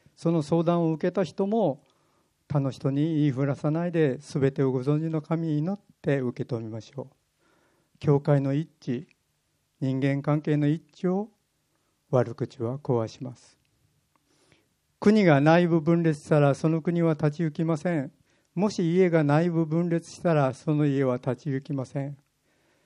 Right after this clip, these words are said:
聖書の答えはこうです。他の人に悪口として言いふらすのではなくて、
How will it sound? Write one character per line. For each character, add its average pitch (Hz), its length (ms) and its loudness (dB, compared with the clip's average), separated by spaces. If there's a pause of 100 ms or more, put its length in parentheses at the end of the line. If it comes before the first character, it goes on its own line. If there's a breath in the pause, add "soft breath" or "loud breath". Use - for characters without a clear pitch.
(600)
聖 247 260 6
書 240 140 0
の 160 120 -2
答 147 240 0
え 139 40 2
は 131 140 0
こ 147 120 0
う 139 60 2
で 120 100 -4
す。 - 220 -20 (1600)
他 202 160 6
の 302 140 10
人 208 220 2
に 151 340 4
悪 165 300 8
口 - 240 -4
と 214 100 8
し - 80 -2
て 214 80 -2
言 202 520 2
い - 20 6
ふ 180 160 6
ら 202 120 6
す - 140 -2
の 170 140 6
で 185 100 6
は 190 160 8
な 208 140 2
く - 120 -20
て、 143 460 6